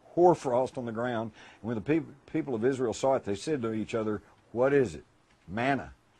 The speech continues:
For they did not know what it was, and Moses said to them, 'It is the bread which the Lord has given you to eat.'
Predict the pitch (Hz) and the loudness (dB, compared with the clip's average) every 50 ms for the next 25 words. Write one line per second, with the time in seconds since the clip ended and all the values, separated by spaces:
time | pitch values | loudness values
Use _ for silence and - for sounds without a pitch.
0 | _ _ _ _ _ _ _ _ - 110 110 120 123 123 127 135 131 135 143 151 | _ _ _ _ _ _ _ _ -6 -4 0 0 0 2 2 0 0 2 2 2
1 | 156 151 147 147 147 151 135 123 120 131 135 131 127 110 107 110 107 113 127 120 | 2 2 2 2 4 2 2 2 2 2 4 4 2 2 -2 -4 -4 -2 0 0
2 | 123 117 113 98 - 127 113 101 110 104 113 117 117 117 117 110 107 107 95 98 | 0 -2 -4 -4 -2 -2 -2 -2 -4 -4 -4 -4 -4 -4 -4 -4 -6 -6 -6 -8
3 | 117 98 104 135 160 151 123 107 92 82 82 87 98 104 - - - 101 104 113 | -8 -4 2 4 4 4 4 4 0 -2 -6 -10 -10 -10 -10 -8 -8 -6 -2 -2
4 | 110 104 98 87 82 82 78 82 98 95 98 101 101 104 98 107 92 - 117 113 | 0 0 -2 -4 -6 -10 -14 -12 -10 -10 -8 -8 -8 -8 -8 -10 -12 -10 -10 -10
5 | 107 85 - _ | -10 -10 -12 _